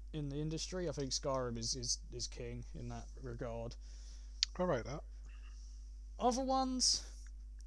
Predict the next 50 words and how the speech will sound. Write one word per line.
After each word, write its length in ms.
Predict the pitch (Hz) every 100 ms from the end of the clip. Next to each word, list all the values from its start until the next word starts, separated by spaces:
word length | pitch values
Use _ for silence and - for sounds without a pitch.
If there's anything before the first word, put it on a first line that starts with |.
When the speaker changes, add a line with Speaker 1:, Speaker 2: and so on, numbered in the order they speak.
| -
Speaker 1:
that, 240 | 202 -
see, 140 | - 254
there 160 | 247
isn't 220 | 294 302 247
actually 420 | 220 208 - 208
too 300 | 165 - 190
many 280 | 165 170 170
for 160 | 151 139
me 280 | 123 113 - - - -
on, 180 | 147 147
on, 280 | 131 131 127 -
on 160 | 147 143
this 200 | 139 -
list. 480 | 143 139 120 - - - - - - - - 202
God 200 | 220 226
of 100 | 180
Speaker 2:
Okay. 80 | 208
Speaker 1:
War 280 | 208 151 120 -
is 180 | 147 147
one 180 | 147 156
of 60 | 143
the 120 | 139
others 420 | 131 120 113 - - - -
for 60 | 151
Speaker 2:
Oh. 40 |
Speaker 1:
P 180 | 135 135
S 120 | 123
four, 480 | - 147 147 139 139
the 100 | 139
twenty 320 | - 156 139
eighteen 480 | 131 127 - 139 123
version. 600 | 123 117 113 110 123 127 - - - - - - - - - -
I 80 | 156
remember 640 | 185 220 208 190 190 180
it 40 | 175
was 120 | 160
the 60 |
first 320 | - 208 202 -
game 220 | 180 175
I 120 | 160
actually 240 | 139 - 147
played 320 | 160 160 147
on 120 | 120
P 160 | 147 135
S 120 | 120
four, 420 | - 143 131 123
like, 180 | 120 120
single 320 | - 147 143
player 300 | 131 135 113
wise. 480 | 107 104 101 101 -